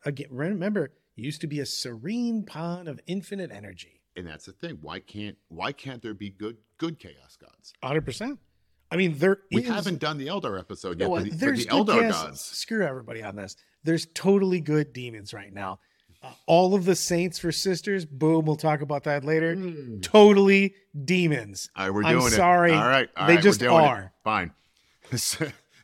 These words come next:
Speaker 2: Episode seventeen, Dark Angels Part Two slash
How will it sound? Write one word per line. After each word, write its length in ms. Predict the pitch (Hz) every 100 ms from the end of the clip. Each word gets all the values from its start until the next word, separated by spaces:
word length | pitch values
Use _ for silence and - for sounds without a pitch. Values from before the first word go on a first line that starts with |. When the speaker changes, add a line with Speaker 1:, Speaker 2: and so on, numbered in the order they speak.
| -
Speaker 2:
Episode 560 | 143 - 165 - 127 101
seventeen, 760 | - 101 123 104 107 95 80 76 _ _ -
Dark 300 | 120 131 151
Angels 320 | 127 123 127
Part 300 | - 135 117
Two 300 | 127 117 107
slash 800 | 104 - 107 117 110 107 -